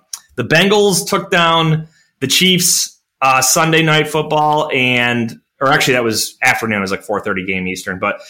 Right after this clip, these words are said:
um, Joe Burrow has not lost a single game to the Chiefs. I love, I love it as a Bills fan. Um, the Dolphins lost by a couple scores.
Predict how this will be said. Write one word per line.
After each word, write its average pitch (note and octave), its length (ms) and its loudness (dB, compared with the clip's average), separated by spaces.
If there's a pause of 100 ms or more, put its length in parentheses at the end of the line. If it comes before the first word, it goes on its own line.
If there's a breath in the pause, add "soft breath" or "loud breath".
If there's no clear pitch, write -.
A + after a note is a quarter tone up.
(240 loud breath)
um, G#2 560 0 (200)
Joe D#3 280 4
Burrow D#3+ 240 4
has C3+ 200 0
not C3 260 2
lost B2 340 0
a G#2+ 60 -2
single A2+ 300 0
game G#2 500 -2 (440)
to G#2+ 580 0
the - 60 -8
Chiefs. - 440 -6
I A2 60 0
love, A#2+ 440 0
I A#2 80 -2
love B2+ 240 0
it B2+ 160 0 (200)
as A#2 140 -2
a A2 320 0
Bills B2 300 -2
fan. A#2 380 -2 (260 loud breath)
Um, G#2+ 480 2
the A#2 80 -2
Dolphins E3+ 800 0 (180)
lost C#3+ 380 2
by C#3+ 140 2
a C#3 80 -2
couple D3 220 -2
scores. C#3 580 2